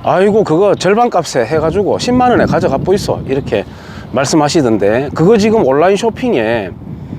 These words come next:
어, 상태 최상급 또는 상급으로 육만 원대에 팔리고 있는 거거든요.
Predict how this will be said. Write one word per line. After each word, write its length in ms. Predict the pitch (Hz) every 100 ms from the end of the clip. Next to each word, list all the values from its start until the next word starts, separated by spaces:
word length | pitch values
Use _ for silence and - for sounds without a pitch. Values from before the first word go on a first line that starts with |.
| - - - - -
어, 300 | 98 95 92
상태 500 | - 208 202 226 208 190
최상급 760 | - 214 214 208 147 117 95
또는 240 | 170 190 175
상급으로 760 | 208 208 196 180 135 101 104
육만 320 | 170 240 254
원대에 240 | 208 127 107
팔리고 380 | - 208 240 123
있는 160 | 98
거거든요. 720 | 95 98 110 98 95 90 120